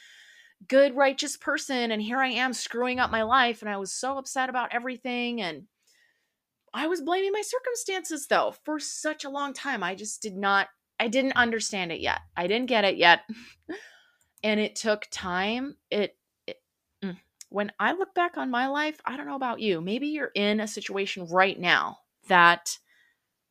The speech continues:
two years from now, you're gonna look back and see how it all played a part. It h-, is happening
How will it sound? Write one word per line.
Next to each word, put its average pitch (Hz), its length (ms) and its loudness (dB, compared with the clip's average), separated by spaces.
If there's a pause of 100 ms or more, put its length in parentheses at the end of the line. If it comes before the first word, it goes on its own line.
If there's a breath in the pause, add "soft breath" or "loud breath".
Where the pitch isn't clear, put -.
(840)
two 240 220 -2
years 208 400 2
from 247 200 -2
now, 269 340 4
you're 226 200 -2
gonna 220 200 0
look 202 320 -2
back 185 460 2
and 196 200 -4
see 220 420 -6
how 202 300 -2
it - 220 -2
all 196 500 6
played 175 640 -2
a 185 100 -6
part. - 640 4 (760 soft breath)
It 202 420 2 (1500)
h-, - 160 -10
is 196 160 0
happening 202 580 0